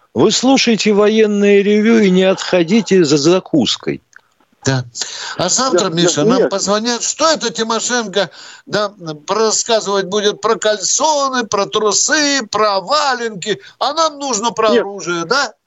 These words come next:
Speaker 2: С другой стороны,
Speaker 3: Ну,
Speaker 2: Володя.
Speaker 3: война, Виктор,
Speaker 2: И
Speaker 3: Виктор
Speaker 2: будут
Speaker 3: Николаевич, война идёт. Ну, вопрос,
Speaker 2: Мы,
Speaker 3: Виктор
Speaker 2: мы,
Speaker 3: Николаевич.
Speaker 2: мы, мы в каждой передаче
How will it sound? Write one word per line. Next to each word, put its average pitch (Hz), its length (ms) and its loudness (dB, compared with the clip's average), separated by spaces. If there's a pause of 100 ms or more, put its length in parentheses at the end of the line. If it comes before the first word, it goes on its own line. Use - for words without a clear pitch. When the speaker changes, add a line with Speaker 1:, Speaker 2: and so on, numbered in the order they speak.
Speaker 2:
С - 60 -20
другой 214 300 2
стороны, 165 340 0
Speaker 3:
Ну, 151 40 -6
Speaker 2:
Володя. 208 300 2
Speaker 3:
война, 208 420 4
Виктор, 196 260 2
Speaker 2:
И - 20 0
Speaker 3:
Виктор 196 100 4
Speaker 2:
будут 190 160 0
Speaker 3:
Николаевич, 143 300 0
война 185 380 2
идёт. 139 200 -2 (300)
Ну, 147 220 4 (320)
вопрос, 202 420 2
Speaker 2:
Мы, 196 160 0
Speaker 3:
Виктор 196 220 -2
Speaker 2:
мы, 190 100 0
Speaker 3:
Николаевич. 196 280 -4 (760)
Speaker 2:
мы, 185 460 2
мы 175 180 -2
в 135 80 -10
каждой 151 480 -4
передаче 135 880 -4